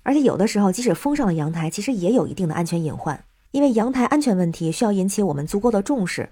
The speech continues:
特别是如果家里有小朋友的话，就需要格外的注意。而且最近一段时间也发生了不少和阳台有关系的事故，比如在江苏的一个小区，有一个两岁的小男孩，他们家住在五楼，他当时贪玩呢，就爬上了阳台上的凳子，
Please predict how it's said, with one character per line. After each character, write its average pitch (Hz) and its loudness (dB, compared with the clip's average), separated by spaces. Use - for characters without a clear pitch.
特 - 4
别 240 10
是 233 2
如 226 6
果 233 4
家 226 0
里 226 2
有 247 4
小 180 0
朋 160 -2
友 233 0
的 165 0
话， 151 -4
就 165 -8
需 - -4
要 175 -2
格 160 0
外 233 4
的 175 0
注 160 -4
意。 139 -6
而 247 4
且 247 2
最 202 0
近 226 2
一 190 2
段 190 4
时 196 -2
间 190 0
也 151 0
发 226 -4
生 247 -2
了 202 2
不 233 -2
少 - -6
和 240 2
阳 220 4
台 233 0
有 220 4
关 185 2
系 214 -2
的 202 0
事 - 0
故， - -6
比 - 4
如 247 8
在 269 4
江 277 0
苏 311 0
的 285 6
一 208 4
个 196 4
小 156 0
区， 185 -2
有 175 2
一 208 0
个 214 4
两 147 0
岁 233 4
的 196 2
小 160 -2
男 151 0
孩， 160 -2
他 262 0
们 269 0
家 294 6
住 294 2
在 247 4
五 151 -2
楼， 139 -2
他 294 0
当 302 2
时 285 4
贪 330 0
玩 226 4
呢， 233 4
就 233 4
爬 - -2
上 240 0
了 214 2
阳 185 2
台 226 -2
上 247 -2
的 247 0
凳 247 2
子， 139 -4